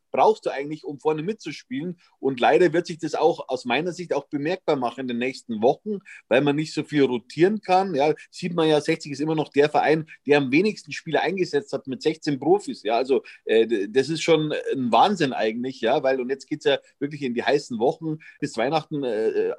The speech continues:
absolviert der T S V, äh, noch fünf Spiele und die haben es in sich. Darunter auch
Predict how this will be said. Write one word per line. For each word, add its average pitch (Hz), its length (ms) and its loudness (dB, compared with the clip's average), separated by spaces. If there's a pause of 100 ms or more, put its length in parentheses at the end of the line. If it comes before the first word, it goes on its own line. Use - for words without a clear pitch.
(160)
absolviert 147 460 0
der 135 100 4
T 143 100 0
S 139 100 -2
V, 139 320 4 (240)
äh, 120 140 4
noch 123 180 0
fünf 175 320 0
Spiele 160 500 2
und 135 140 2
die 131 80 0
haben 147 220 2
es - 120 0
in 202 140 -6
sich. 160 240 -6
Darunter 120 440 -2
auch 135 220 0